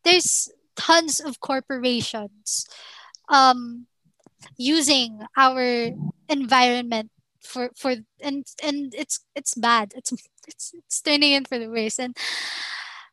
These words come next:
uh, we have to recognize na kailangan natin labanan yun. Kailangan, there's a need to call them out for their actions.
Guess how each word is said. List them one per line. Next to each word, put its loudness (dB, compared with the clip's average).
uh, 6
we 2
have 6
to 2
recognize 2
na 2
kailangan 8
natin 2
labanan 2
yun. -20
Kailangan, 4
there's 2
a -2
need -4
to -8
call 4
them -2
out -10
for -2
their 0
actions. -8